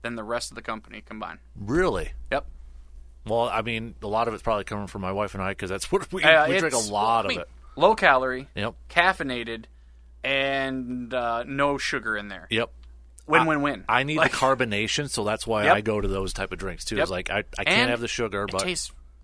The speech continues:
Speaker 1: really good.
Speaker 2: it does.
Speaker 1: Like, it's got enough flavoring in there that, 'cause I'm not a big sparkling water fan, if I'm being
Speaker 2: Mm-hmm.
Speaker 1: honest. Like, I'm not
Speaker 2: Yep.
Speaker 1: a big LaCroix fan, but bubbler, uh, I could drink literally just that.
Speaker 2: I'm the same way, man. Same exact way. So, wow,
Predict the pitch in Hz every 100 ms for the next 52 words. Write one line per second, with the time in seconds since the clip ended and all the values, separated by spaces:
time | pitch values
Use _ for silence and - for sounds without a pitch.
0 | - 156 170 120 143 - - 131 151 -
1 | - 139 175 214 190 160 - 160 165 139
2 | 127 123 123 117 113 - - - - -
3 | 226 240 165 135 151 147 143 - 156 143
4 | 147 143 143 - 151 139 135 123 127 127
5 | 127 127 - 117 - 123 131 147 143 143
6 | 143 147 147 147 123 110 127 147 170 185
7 | 185 - - - 123 120 120 113 113 113
8 | 120 117 110 117 104 - 135 123 117 107
9 | 104 - - - - 90 90 90 101 95
10 | 95 95 92 87 90 - - - 104 104
11 | 98 95 87 - 90 87 - - - 101
12 | 87 - - 90 92